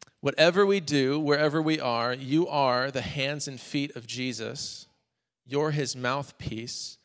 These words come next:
You're his eyes that look at other people. Okay? You're the smile that they see that represents his love. And when we're in a place that's whole with him,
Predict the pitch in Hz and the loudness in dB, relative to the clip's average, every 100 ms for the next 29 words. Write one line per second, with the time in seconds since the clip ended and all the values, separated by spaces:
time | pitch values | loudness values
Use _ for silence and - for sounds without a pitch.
0 | _ _ _ _ 123 147 160 156 160 127 | _ _ _ _ -2 2 4 4 0 -2
1 | 143 139 139 127 120 117 131 113 131 127 | -4 -6 -4 -2 -4 -6 -6 -6 -4 -4
2 | 139 127 127 117 - 127 - 110 123 156 | -4 -6 -6 -6 -6 -8 -6 -6 -6 -10
3 | _ _ _ _ _ _ _ _ - 127 | _ _ _ _ _ _ _ _ -12 -10
4 | 151 - 135 143 139 - - 139 127 135 | -12 -8 -4 -2 0 0 0 -2 -2 0
5 | 127 123 117 131 131 127 - 143 127 131 | -2 -2 -2 -2 -2 -2 -4 -2 -4 -4
6 | - 147 131 131 139 123 127 131 139 131 | -6 0 0 0 -4 -4 -4 -6 -6 -8
7 | 120 123 113 120 175 - _ _ _ _ | -8 -6 -4 -4 -8 -16 _ _ _ _
8 | _ - _ - 143 131 - _ _ _ | _ -20 _ -2 0 0 -6 _ _ _
9 | _ _ _ 147 165 151 139 170 185 175 | _ _ _ -2 0 0 4 6 8 6
10 | - - 165 160 156 127 - - 170 185 | 2 4 4 4 2 0 -2 2 6 8
11 | 170 127 117 127 117 120 170 | 6 2 -2 -4 -4 -6 -8